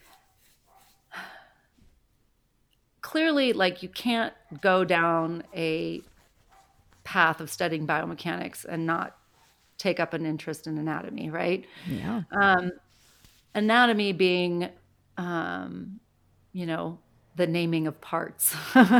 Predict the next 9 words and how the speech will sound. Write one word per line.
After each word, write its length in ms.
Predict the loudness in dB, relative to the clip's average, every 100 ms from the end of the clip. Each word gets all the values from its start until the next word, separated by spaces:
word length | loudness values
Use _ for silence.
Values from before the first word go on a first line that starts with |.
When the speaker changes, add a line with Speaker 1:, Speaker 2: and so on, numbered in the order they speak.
| 4 0 -2 -6 -10 2
Speaker 1:
Um, 380 | 10 12 12 10
so, 340 | 8 10 10 8 2 -12 -6 6
so 300 | 10 10 8 2 -18 _ _ _ -20 -20 _ _ _
when 280 | 0 4 6
you 120 | 4
start 540 | 2 2 4 2 -2 -10
studying 520 | -4 2 2 2 0
anatomy, 760 | 2 2 2 2 -2 -2 -4 -8 _ _ _ _ _ _ _
um, 720 | -4 0 2 0 -2 -6 -8